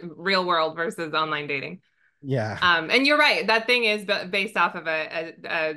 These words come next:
Speaker 1: twenty fifteen survey of twenty-seven female Tinder users. And then there was a follow-up survey done by,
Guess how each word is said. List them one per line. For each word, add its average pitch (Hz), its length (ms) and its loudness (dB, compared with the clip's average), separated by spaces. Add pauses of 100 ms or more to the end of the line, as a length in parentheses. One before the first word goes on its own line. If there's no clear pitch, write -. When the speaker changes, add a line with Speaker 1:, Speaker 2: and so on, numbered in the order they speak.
Speaker 1:
twenty 180 340 -6
fifteen 175 400 -10
survey 151 340 -4
of 151 80 -8
twenty-seven 151 680 -10
female 151 260 -10
Tinder 156 240 -10
users. 156 460 -8 (280)
And 226 160 0
then 214 120 0
there 202 120 0
was 185 180 -2
a 185 80 -4
follow-up 190 540 4
survey 165 560 -2
done 170 220 -4
by, 156 400 0